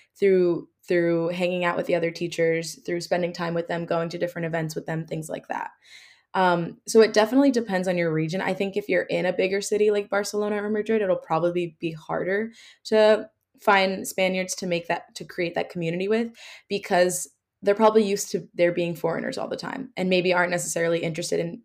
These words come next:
making friends with other foreigner-, with, um, foreigners who are gonna come in and out kinda temporarily, you know? Um, so it can really depend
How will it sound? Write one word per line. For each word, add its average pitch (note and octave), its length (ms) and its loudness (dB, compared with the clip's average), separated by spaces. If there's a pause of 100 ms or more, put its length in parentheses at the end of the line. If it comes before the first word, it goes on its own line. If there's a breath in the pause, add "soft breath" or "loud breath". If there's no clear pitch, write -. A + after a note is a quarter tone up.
(100)
making E3 340 -2
friends - 320 -6
with - 120 -10
other - 180 -4
foreigner-, - 420 -8
with, E3+ 260 0
um, D#3+ 340 -2 (380 soft breath)
foreigners G3+ 360 4
who G3 80 0
are F#3 80 2
gonna F#3 160 2
come F3+ 240 -2
in F3 140 0
and E3 100 0
out E3 280 -2
kinda E3+ 200 -2
temporarily, - 840 -4
you F3 120 -6
know? E3+ 240 -2 (560 soft breath)
Um, E3 480 2 (480)
so A3+ 140 10
it A3 100 10
can A#3+ 180 2
really G#3+ 240 6
depend F#3 540 0